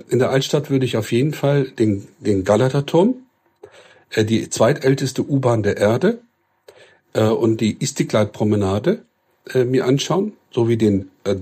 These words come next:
Dolmabahce-Palast. Und dann gibt es die,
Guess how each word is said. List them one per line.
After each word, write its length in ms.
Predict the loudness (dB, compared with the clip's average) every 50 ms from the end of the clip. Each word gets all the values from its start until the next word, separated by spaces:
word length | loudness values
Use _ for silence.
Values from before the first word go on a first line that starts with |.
| -8 -14
Dolmabahce-Palast. 1160 | -6 -2 0 2 2 2 0 0 0 -2 -2 -2 -4 -6 -4 -4 -4 -2 -2 -4 -4 -6 -12 -20 _ _ _ _ _ _ _ _ _ _ _ _
Und 240 | 2 2 2 2
dann 200 | 2 2 2 2
gibt 180 | 2 0 -2 -2
es 100 | -4 -4
die, 200 | -6 -10 -10